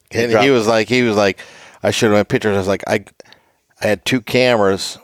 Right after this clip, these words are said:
Speaker 2: on the edge of this clear cut, one set facing, like, east and one facing, like, west, you know.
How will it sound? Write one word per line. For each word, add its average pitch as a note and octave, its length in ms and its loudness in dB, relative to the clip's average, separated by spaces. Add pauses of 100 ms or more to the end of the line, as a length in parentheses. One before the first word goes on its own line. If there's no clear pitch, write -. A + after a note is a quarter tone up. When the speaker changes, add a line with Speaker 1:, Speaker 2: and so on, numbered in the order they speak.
Speaker 2:
on G2+ 140 -6
the G#2 80 0
edge G2 140 0
of G2 60 -2
this F2+ 100 -6
clear G#2+ 280 2
cut, F2+ 240 -2
one G2 300 0
set - 300 -4
facing, G2+ 420 -2
like, F#2 400 -2 (420)
east G2 400 -2
and F#2 160 -4
one F#2+ 180 0
facing, F#2 440 -2
like, F2 320 0 (460)
west, F#2+ 560 -2
you F2+ 100 -2
know. F2 300 -2